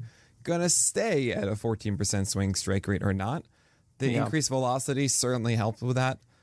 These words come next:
Speaker 1: Um, and we'll see if, uh,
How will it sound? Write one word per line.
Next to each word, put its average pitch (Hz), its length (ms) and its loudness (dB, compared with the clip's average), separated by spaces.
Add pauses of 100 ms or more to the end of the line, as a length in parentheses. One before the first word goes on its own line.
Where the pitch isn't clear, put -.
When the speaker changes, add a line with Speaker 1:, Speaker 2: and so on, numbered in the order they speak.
(240)
Speaker 1:
Um, 101 540 2 (100)
and 104 480 2
we'll 113 140 0
see 131 360 2
if, 117 400 -2
uh, 101 360 2